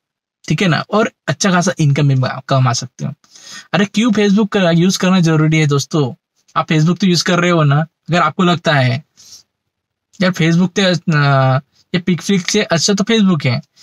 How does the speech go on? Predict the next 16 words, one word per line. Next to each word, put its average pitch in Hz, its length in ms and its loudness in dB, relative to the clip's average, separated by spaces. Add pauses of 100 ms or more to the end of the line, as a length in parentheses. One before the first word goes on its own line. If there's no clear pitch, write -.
(220)
देखिए 165 260 2
दोस्तों, 180 320 0
कोई 170 240 0
भी 190 120 2
application 175 680 -2
अगर 160 240 0
launch 160 340 0
होती 160 200 0
है 160 160 2
तो 196 120 -4
उसको 156 320 -4
कुछ 160 240 -4
ना 170 80 2
कुछ 165 180 -2
समय 143 320 0
मिलता, 139 400 0